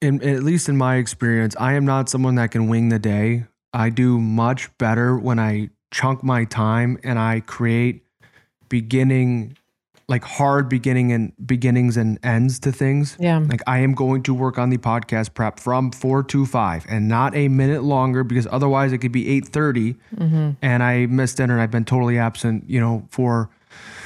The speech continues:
Speaker 1: my family. And I think it's, you know, really it's just maturity around, you know, your, my goals, my obsessions, like, like, learning how to both do my best while also understanding,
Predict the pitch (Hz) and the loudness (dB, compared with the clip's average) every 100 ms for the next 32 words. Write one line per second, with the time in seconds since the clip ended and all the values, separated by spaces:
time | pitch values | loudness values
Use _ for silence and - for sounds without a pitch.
0 | - - - - - - 151 123 127 127 | -16 -16 -18 -20 -18 -2 2 2 2 0
1 | 127 120 117 110 160 151 127 - - - | 2 2 0 0 -2 0 -2 -2 -8 -12
2 | _ _ _ _ _ - 156 139 160 180 | _ _ _ _ _ -4 0 2 2 2
3 | 147 143 120 131 - 135 135 135 127 120 | 2 0 -2 -2 -2 0 2 4 2 2
4 | 120 117 117 113 107 - _ _ _ _ | 2 2 2 -2 -4 -14 _ _ _ _
5 | _ _ _ _ _ 156 127 120 113 110 | _ _ _ _ _ -2 2 2 0 0
6 | 117 117 117 - _ _ _ 139 120 113 | 2 2 0 -4 _ _ _ 0 2 2
7 | 123 123 120 110 110 107 101 117 110 - | 0 0 0 0 0 0 -2 -2 -2 -2
8 | 101 98 120 117 120 120 135 139 135 131 | -2 -2 -2 -2 -2 0 2 2 2 2
9 | 123 110 90 _ _ _ _ - _ _ | 0 -2 -8 _ _ _ _ -20 _ _
10 | - - - 147 151 143 - 139 123 131 | -16 -12 -2 0 0 -2 0 0 0 0
11 | 127 - 135 131 123 120 120 120 120 113 | -2 0 0 2 2 0 0 0 -2 -2
12 | 117 131 123 123 113 113 110 104 - 131 | 0 0 -2 -2 0 0 -2 -8 -4 -2
13 | 117 107 120 113 110 110 107 107 135 | -2 -2 -2 0 0 0 -2 -6 -12